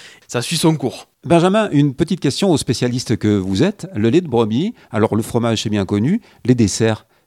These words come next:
Speaker 2: qu'est-ce qu'on fait comme dessert avec le lait de brebis qu'on peut trouver, euh, sur le marché ?
Speaker 1: Alors, les desserts qu'on fait, euh,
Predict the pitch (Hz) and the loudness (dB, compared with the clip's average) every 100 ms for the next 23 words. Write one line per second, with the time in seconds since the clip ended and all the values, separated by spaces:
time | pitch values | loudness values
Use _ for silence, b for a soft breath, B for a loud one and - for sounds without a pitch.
0 | - 156 - 117 - 127 139 143 - 95 | -4 -2 0 -4 -2 -2 -2 -4 -2 0
1 | 87 - 104 92 87 92 95 95 90 139 | 0 -2 -2 -2 -2 -2 0 2 2 2
2 | - 107 190 - 113 127 190 104 90 107 | 0 0 0 0 2 2 2 0 0 0
3 | 95 87 82 101 92 _ _ _ 117 123 | 0 0 -4 -8 -10 _ _ _ -12 -8
4 | 131 139 180 175 180 233 - 175 156 135 | -8 -4 -4 -2 0 0 0 -2 0 -4
5 | - 139 131 123 120 117 117 120 | -4 -2 0 -2 -2 -2 -2 -4